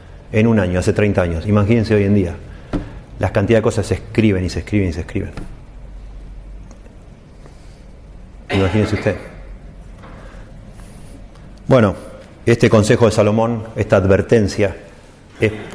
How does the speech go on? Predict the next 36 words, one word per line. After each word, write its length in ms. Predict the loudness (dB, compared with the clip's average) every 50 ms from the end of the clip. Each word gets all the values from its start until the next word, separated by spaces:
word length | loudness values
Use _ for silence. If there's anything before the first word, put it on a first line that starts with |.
| -4 0
para 540 | 0 2 2 2 2 0 -2 -2 -6 -8 -2 0
los 160 | 0 4 4
de 80 | 4
esa 160 | 4 4 4 4
época 260 | 4 4 2 2 2
y 40 | 2
para 180 | 2 2 2
nosotros 380 | 2 2 0 2 2 2 0 2
más 280 | 2 2 2 2 2
que 180 | 0 0 2 2
nunca, 440 | 4 4 2 0 0 -4 -6 -8 -8 -12 -16 -10 -4
más 420 | 0 4 4 6 6 6 4 2 2
que 140 | 0 2
nunca, 240 | 2 2 2 0 0
hermanos. 420 | 0 -2 -2 -4 -6 -8 -12 -18 -20 -20 -20 -20 -20 -20 -20 -20 -20 -20 -20 -20 -20 -20 -4 2
Y 80 | 2
el 100 | 2 4
punto 240 | 6 4 6 6 6
acá 240 | 4 6 6 6 6
es 80 | 4 4
muy 140 | 2 2
lindo, 240 | 2 2 2 2 2
el, 80 | 2 0
el 320 | 0 0 2 2 4 4
verbo 260 | 6 4 4 4 2
está 160 | 0 0 0 0
en 80 | 2
forma 240 | 2 2 2 4 2
reflexiva. 600 | 2 0 2 0 -2 0 2 2 2 2 2 0 -4 -10 -16 -18 -20 -20 -20 -20 -20 -10 0
Es 140 | 0 0 4
como 520 | 6 6 6 8 6 6 4 0 -6 -12 -14 -14 -16 -16 -16 -18 -18 -20 -20 -18 -2 2
dice 220 | 4 4 6 6
acá 160 | 6 6 6 6
el 60 | 6
verso 220 | 6 4 4 2
doce, 420 | 2 2 0 0 -2 -2 -2 -4